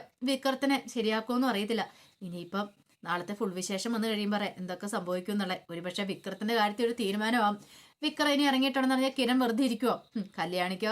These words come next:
കാർത്തിക്കോ ഒരു പോറൽ പോലെ സംഭവിച്ചിട്ടുണ്ടെങ്കിൽ കിരൺ വെറുതെ ഇരിക്കാൻ പോകുന്നില്ല. അവൻ അന്ത്യകൂദാശ കൊടുക്കുക തന്നെ ചെയ്യും.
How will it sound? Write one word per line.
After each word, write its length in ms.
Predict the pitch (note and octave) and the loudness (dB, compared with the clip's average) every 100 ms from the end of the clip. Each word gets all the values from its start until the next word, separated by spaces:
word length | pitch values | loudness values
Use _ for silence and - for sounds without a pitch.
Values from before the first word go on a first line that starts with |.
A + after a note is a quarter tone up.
| A3 | 0
കാർത്തിക്കോ 440 | G#3+ G3 A3 A3 | 0 0 -2 0
ഒരു 120 | A#3 A#3 | 0 0
പോറൽ 280 | G3 G3+ A#3 | -2 0 2
പോലെ 160 | A#3 | 2
സംഭവിച്ചിട്ടുണ്ടെങ്കിൽ 720 | A#3 G#3 G#3+ G#3+ A3 A3 A3+ A#3+ - - - - _ _ _ _ _ | 2 0 0 -2 -4 -2 0 0 -2 -20 -20 -20 _ _ _ _ _
കിരൺ 200 | E4+ D4+ D4 | 0 2 4
വെറുതെ 240 | B3+ B3+ | 2 4
ഇരിക്കാൻ 260 | C4 C4 C4 | 2 4 4
പോകുന്നില്ല. 300 | A#3+ B3+ A3 - _ G3 | 4 4 2 0 _ -2
അവൻ 240 | G3 F#3 | 0 2
അന്ത്യകൂദാശ 520 | A3 F#3+ G3+ G#3+ A3 B3+ | 0 0 0 2 0 0
കൊടുക്കുക 360 | B3 G#3 A#3 | 0 0 2
തന്നെ 240 | A#3+ G3 A#3 | 2 2 2
ചെയ്യും. 240 | A3+ F#3+ | 2 0